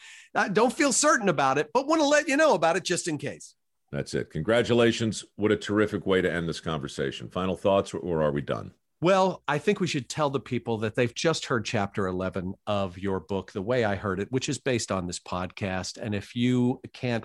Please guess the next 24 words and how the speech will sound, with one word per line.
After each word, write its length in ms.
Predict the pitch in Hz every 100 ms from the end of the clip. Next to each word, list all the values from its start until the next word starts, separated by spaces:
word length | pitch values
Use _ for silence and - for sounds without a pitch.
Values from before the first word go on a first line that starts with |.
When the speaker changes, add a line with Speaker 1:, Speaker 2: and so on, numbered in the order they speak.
| -
Speaker 1:
wait 300 | 107 101 -
to 80 | 98
hear 420 | 104 101 98 95 _
all 280 | 110 143 160
of 60 | 104
the 140 | 104
episode, 460 | 104 - - 107 104
all 200 | 131 147
of 80 | 117
the 100 | 110
chapters 460 | - 113 110 110 113
all 140 | 110
at 60 | 120
once, 320 | 208 139 131 - - - - _ - _
maybe 360 | - 285 294 208
go 160 | 220
buy 220 | 190 175
the 120 | 143 127
audiobook 640 | 110 101 95 95 98 - _
or 360 | - 196 180 175
buy 180 | 156 131
the 100 | 117
regular 400 | 107 101 95 92
book, 380 | 80 90 87